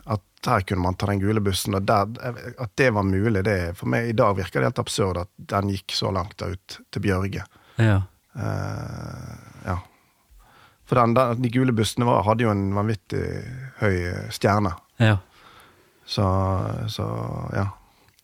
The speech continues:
Speaker 1: Så det var jo, det var, det var jo, det der med at det var så mange busselskap, det, det må jo ha vært, altså, vi var jo unge den gangen, så vi tenkte jo ikke så mye på det, men, men på vok-, for voksne på den tiden å ta bussen med alle de busselskapene, altså, vi,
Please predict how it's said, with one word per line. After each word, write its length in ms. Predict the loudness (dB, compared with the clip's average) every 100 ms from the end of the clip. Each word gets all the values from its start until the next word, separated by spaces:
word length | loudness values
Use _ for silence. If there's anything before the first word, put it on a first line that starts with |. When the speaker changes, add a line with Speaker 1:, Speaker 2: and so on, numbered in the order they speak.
| _ -20 -20 -20 -8
Speaker 1:
Så 120 | -2
det 80 | 4
var 140 | 6 6
jo, 100 | 4
det 120 | 4
var, 160 | 2 2
det 100 | 4
var 200 | 6 6
jo, 180 | 6 2
det 180 | -2 0
der 160 | 2 4
med 340 | 2 0 -4
at 140 | -4
det 80 | -2
var 160 | 0 0
så 160 | 0
mange 160 | 0 0
busselskap, 580 | 0 -2 -4 -4 -4 -4
det, 120 | -4 -6 -6
det 80 | -2
må 160 | 2
jo 60 | 4
ha 60 | 4 0
vært, 460 | -4 _ _ -14
altså, 340 | -6 -4 -2 -2 -2 -4 -8 -12 -18 -18 -20 _ -2
vi 200 | 2 4
var 160 | 4
jo 80 | 6
unge 200 | 4 4 4
den 160 | 2
gangen, 240 | 0 -2 -4
så 100 | -4
vi 60 |
tenkte 300 | -2 -2 -2
jo 60 | -6
ikke 80 | -4
så 160 | 0 2
mye 140 | 2 2
på 160 | 2 2
det, 80 |
men, 160 | 2 -2 0
men 140 | 0 -2
på 140 | -4
vok-, 220 | -4 -6 -4
for 140 | -2
voksne 540 | 0 -2 -2 -2 -2 0
på 80 |
den 140 | 0 -2
tiden 340 | -2 -2 -2
å 60 | -2
ta 180 | 0 0
bussen 540 | 0 -4 -6 -8 -6
med 140 | -6 0
alle 240 | 2 2
de 80 | 2
busselskapene, 640 | 0 0 -2 -2 -6 -2 -2
altså, 200 | -2
vi, 60 | -6